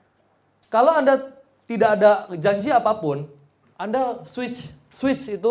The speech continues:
menjadi baca buku. Karena kalau Anda nggak ada janji, Anda malah ngumpul dengan orang negatif,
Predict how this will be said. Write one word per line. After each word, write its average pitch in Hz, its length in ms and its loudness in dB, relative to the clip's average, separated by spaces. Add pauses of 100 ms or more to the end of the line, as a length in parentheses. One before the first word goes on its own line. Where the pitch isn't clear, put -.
menjadi 196 320 -2
baca 170 480 2 (400)
buku. 156 420 -4 (540)
Karena 294 160 0
kalau 277 240 4
Anda 294 400 4 (160)
nggak 226 240 4
ada 226 100 6
janji, 208 300 4
Anda 277 160 2
malah 247 240 2
ngumpul 247 240 -2
dengan 240 240 0
orang 226 160 0
negatif, 196 560 -2